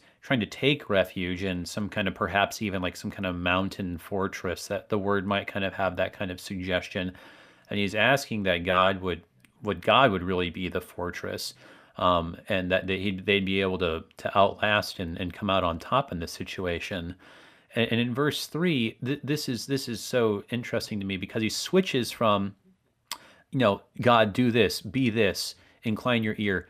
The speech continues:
rescue me," right? He, he switches from that to just a statement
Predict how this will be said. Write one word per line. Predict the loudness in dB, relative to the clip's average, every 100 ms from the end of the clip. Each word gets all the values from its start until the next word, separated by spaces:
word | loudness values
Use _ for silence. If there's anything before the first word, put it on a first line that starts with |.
| _
rescue | 0 0 0 -2
me," | -2
right? | 2 2 2
He, | -4
he | -6 -8
switches | -4 -2 -2
from | -2 -4
that | 2 6 6 2 -14 _ -4
to | 2
just | 2 2
a |
statement | -2 -2 -2 -2 -2 -6